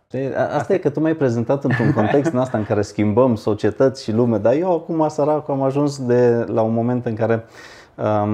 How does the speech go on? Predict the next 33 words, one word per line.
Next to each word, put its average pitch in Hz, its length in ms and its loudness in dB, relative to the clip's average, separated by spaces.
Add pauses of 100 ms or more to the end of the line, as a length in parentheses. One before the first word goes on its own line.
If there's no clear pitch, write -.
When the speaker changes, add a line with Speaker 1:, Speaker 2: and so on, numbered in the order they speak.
(140)
Speaker 1:
munca 107 560 0
sau 95 200 -2
lupta 104 320 -4
mea 101 200 -2
e 101 60 -4
mai 95 160 -6
mult 98 240 -6
cu - 100 -10
schimbarea 95 440 -4
mea 98 160 -4
personală 98 720 -6
sau, 101 380 -10
uh, 92 80 -2
Speaker 2:
Mhm. 104 160 -6 (320)
Speaker 1:
ce 104 200 -2
primesc 101 420 -2
de 98 80 -2
la 92 120 0
fetița 98 440 -6
noastră, 92 340 -6
de 85 100 -6
la, 87 260 -4 (180)
de 95 80 -2
la 90 120 -2
cei 101 200 -4
de, 95 200 -2
de 92 160 -4
foarte 104 360 -4
aproape 98 400 -2
de 90 120 -8
mine 101 260 -6
și - 160 -16
cum, 95 500 -10